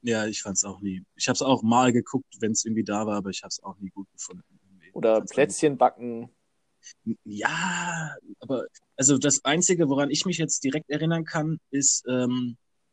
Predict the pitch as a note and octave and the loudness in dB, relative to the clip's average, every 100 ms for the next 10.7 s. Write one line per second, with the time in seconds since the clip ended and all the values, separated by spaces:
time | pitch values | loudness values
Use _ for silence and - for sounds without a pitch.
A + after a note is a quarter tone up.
0 | _ _ - A#2+ A#2+ A2+ A2+ A#2 G#2+ A2+ | _ _ -2 0 2 2 2 2 0 0
1 | B2 - - E3 D#3+ F#3 F3 G#2+ - C#3+ | 2 2 2 0 0 -2 -2 -4 -2 -2
2 | C#3 A2+ A2+ - A#2+ G#2+ G2+ G#2 G#2 G2 | -2 -4 -4 -4 -2 -2 -2 -2 -2 0
3 | B2 D3 C#3 B2 - A#2+ C3 C3 C3+ B2+ | 0 0 -2 -6 -6 -4 -4 -2 -2 -2
4 | C3+ D3+ _ _ _ - G#2 G#2 G2+ G#2 | -2 -4 _ _ _ -8 -6 -4 -6 -4
5 | - G2+ G#2+ G2+ - G#2+ - - C#3+ F#2 | -4 -4 -6 -8 -8 -10 -12 -8 -6 -6
6 | - - - G#2 - G#2+ A#2 A#2 A#2 G2+ | -12 -18 -16 -14 -8 -6 -4 -4 -6 -8
7 | - G2 F#2+ F#2+ - A#2 B2 - _ _ | -12 -12 -6 -4 -2 -6 -10 -14 _ _
8 | _ _ _ _ _ A2+ A#2+ G#2+ G#2+ A#2 | _ _ _ _ _ -4 -2 -2 -2 -2
9 | A2+ - A2 A#2 A#2 - _ _ _ _ | -2 -2 -4 -4 -6 -10 _ _ _ _
10 | - - G#2+ G#2 G#2 G2+ G2 | -18 -14 -10 -6 -4 -4 -6